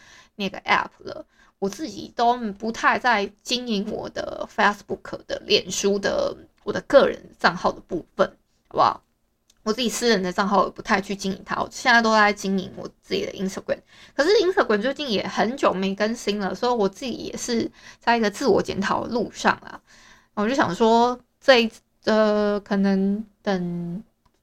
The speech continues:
呃，下周吧，下周一，我会陆陆续续想说，那就把它更新一下，然后顺便更新一下第二季了，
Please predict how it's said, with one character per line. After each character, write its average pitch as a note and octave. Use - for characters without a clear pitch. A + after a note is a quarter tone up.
呃， F3+
下 A#3+
周 G#3+
吧， F3+
下 A3+
周 G3+
一， G#3
我 G3+
会 G#3+
陆 B3
陆 A#3+
续 A3+
续 A3
想 E3+
说， G3
那 A3
就 A#3+
把 F#3+
它 F#3+
更 G#3+
新 A3+
一 F#3+
下， G#3+
然 F#3
后 G#3+
顺 A3
便 A3
更 G#3
新 A3
一 F#3+
下 A3
第 G#3+
二 A3+
季 A3+
了， G3